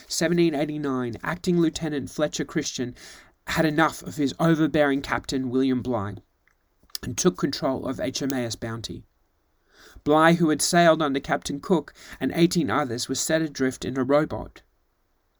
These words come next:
The mutineers sailed their stolen ship to Tahiti, where they'd visited before the mutiny. Many of them had fallen in love with Tahitian women,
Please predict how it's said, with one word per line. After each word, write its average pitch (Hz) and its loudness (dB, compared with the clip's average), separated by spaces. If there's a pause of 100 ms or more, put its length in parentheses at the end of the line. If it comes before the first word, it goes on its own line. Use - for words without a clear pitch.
(340)
The - -4
mutineers 170 4 (200)
sailed 170 2
their 131 -2
stolen 160 0
ship - -4
to 139 -2
Tahiti, 147 0 (320)
where 147 6
they'd 143 4
visited 165 4
before 139 -2
the 135 -4
mutiny. 123 -4 (1000)
Many 165 6
of 139 -2
them 131 -2
had 123 -8
fallen 170 2
in 147 -2
love 143 0
with 139 -8
Tahitian 139 -4
women, 135 -2